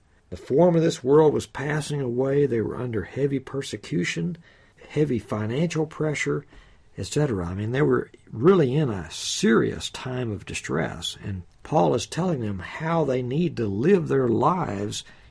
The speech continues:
in order to survive that time of distress.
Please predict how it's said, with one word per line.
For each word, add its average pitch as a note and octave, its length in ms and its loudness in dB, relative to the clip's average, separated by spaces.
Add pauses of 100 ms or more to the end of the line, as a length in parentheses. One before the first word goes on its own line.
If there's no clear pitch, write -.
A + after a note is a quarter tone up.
in A#2+ 160 -4
order C3 220 0
to A2+ 420 -4 (220)
survive G#2 1120 -4 (180)
that A2 260 -6 (180)
time A2 360 -6
of F2+ 140 -10
distress. - 720 -2